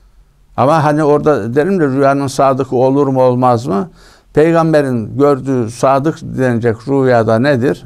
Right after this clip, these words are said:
Hani aç tavuk kendisini buğday ambarında gör-,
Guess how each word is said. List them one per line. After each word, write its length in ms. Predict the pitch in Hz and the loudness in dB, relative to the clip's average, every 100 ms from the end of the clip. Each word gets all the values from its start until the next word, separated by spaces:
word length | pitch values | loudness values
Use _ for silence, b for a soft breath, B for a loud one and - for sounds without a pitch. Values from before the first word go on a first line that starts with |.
| - | -6
Hani 400 | 113 107 139 143 B B | -4 -2 -4 -8 B B
aç 260 | - 156 - | -4 -4 -2
tavuk 300 | 131 120 117 | 0 0 0
kendisini 540 | 131 131 120 135 147 | -2 -2 -6 -6 -6
buğday 340 | 131 123 135 135 | -4 0 2 2
ambarında 500 | 127 120 120 117 113 | 2 0 0 0 -2
gör-, 380 | 117 120 120 | 0 0 -2